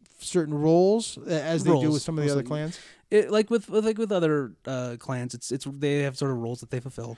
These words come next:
Speaker 1: So Shiba, I mean, I'm just gonna guess 'cause from what we've talked about, Shiba are the warriors.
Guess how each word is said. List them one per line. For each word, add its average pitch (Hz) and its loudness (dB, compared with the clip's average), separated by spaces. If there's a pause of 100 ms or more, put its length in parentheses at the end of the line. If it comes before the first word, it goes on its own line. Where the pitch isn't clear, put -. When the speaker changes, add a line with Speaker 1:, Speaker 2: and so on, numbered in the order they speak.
(160)
Speaker 1:
So 160 2
Shiba, 165 2
I 165 -6
mean, 151 -2
I'm 175 0
just 175 0
gonna 185 2
guess 165 2
'cause 147 -8
from 147 -6
what 139 -2
we've 135 -4
talked 139 -4
about, 101 -18 (460)
Shiba 165 -2
are 143 0
the 123 -4 (120)
warriors. 123 -4